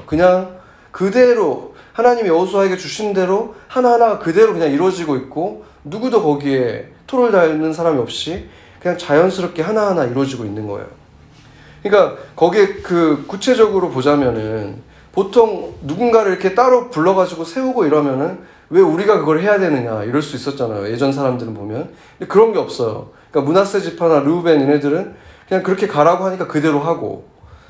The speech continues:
뭐 제사장들도 당연하고. 그리고 제사장들이 오늘 삼 장에는 안 나타나지만 사 장에 보면은 사람들이 다 지나가고 나서도 그 자리에 그대로 서 있어요.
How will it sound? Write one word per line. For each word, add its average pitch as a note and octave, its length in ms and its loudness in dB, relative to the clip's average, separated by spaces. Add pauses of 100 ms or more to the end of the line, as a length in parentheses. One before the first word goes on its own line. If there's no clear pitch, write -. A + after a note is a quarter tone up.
(160)
뭐 D3+ 100 -2
제사장들도 F3 580 2
당연하고. B2 680 -2 (440)
그리고 F#3+ 180 2
제사장들이 F#3+ 920 2 (340)
오늘 F#3+ 280 4
삼 C4 240 0
장에는 A#3+ 280 4
안 C#3 80 -2
나타나지만 D3 500 -2
사 A#3+ 180 -2
장에 A#3+ 280 4
보면은 B2 580 -4 (640)
사람들이 B3 520 2
다 A3+ 380 2
지나가고 G3 520 2
나서도 D#3+ 420 -2
그 D#3+ 100 -8
자리에 G3 240 2
그대로 E3+ 280 -2
서 G3+ 160 -2
있어요. B2 340 -6